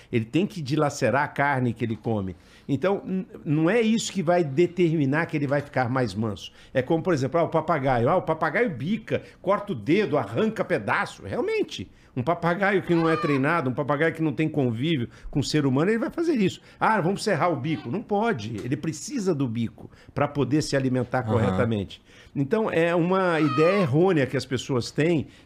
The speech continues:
Speaker 1: que, ah, eu vou tirar, tirar, mutila o animal que ele vai ficar mais manso.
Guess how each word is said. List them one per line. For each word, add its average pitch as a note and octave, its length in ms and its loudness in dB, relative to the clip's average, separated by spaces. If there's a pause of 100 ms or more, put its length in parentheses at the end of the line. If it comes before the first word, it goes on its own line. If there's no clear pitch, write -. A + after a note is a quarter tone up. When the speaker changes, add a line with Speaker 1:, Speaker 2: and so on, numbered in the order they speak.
Speaker 1:
que, C3+ 100 0
ah, D#3 200 2
eu A#2+ 60 2
vou C#3+ 120 0
tirar, C#3+ 400 0
tirar, D3+ 380 0
mutila E3+ 500 2
o D#3 60 4
animal D3+ 500 2
que F3 160 -4
ele D#3 100 0
vai D3+ 140 0
ficar C#3+ 280 -2
mais C3 220 0
manso. G#2 400 -2